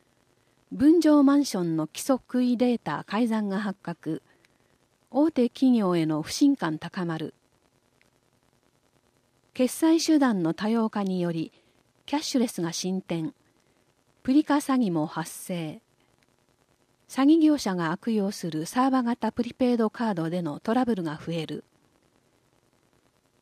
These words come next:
消費者トラブルのグローバル化、体制整備始まる。国民生活センター内に越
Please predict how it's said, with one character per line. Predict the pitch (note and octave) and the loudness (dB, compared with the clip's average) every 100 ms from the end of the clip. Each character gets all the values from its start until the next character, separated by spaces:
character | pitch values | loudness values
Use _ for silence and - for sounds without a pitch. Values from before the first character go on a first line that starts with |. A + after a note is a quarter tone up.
| _ _ _ _ _ _ _ | _ _ _ _ _ _ _
消 | - D#4+ | 2 2
費 | E4 | 2
者 | - C#4+ | 0 0
ト | - | 2
ラ | C4+ A3+ | 0 0
ブ | F3+ | 0
ル | E3+ | -2
の | D#3 D#3+ _ _ | -2 -4 _ _
グ | F3+ A3 | 2 4
ロ | B3+ | 4
ー | |
バ | G#3+ | 2
ル | G3 | -2
化、 | - - E3 - _ _ _ | -6 -8 -8 -10 _ _ _
体 | - C4+ D#4 | 0 2 4
制 | C#4+ C#4 | 2 2
整 | C#4 A3+ | 2 0
備 | D#3 | -2
始 | D#3 F3 F#3+ | -4 -6 -4
ま | F3 | -6
る。 | D#3 D3 _ _ _ _ _ _ _ _ _ _ _ _ _ | -6 -10 _ _ _ _ _ _ _ _ _ _ _ _ _
国 | - B3 D#4+ | -4 4 8
民 | D4+ D#4 | 8 6
生 | C#4+ C#4 | 2 0
活 | C4+ | -2
セ | - C4 | 0 0
ン | |
タ | B3+ A#3+ | 0 -2
ー | F#3+ | -2
内 | E3+ E3 | -4 -6
に | D3+ D#3 - _ _ _ _ - | -6 -10 -12 _ _ _ _ -2
越 | A#3+ | -2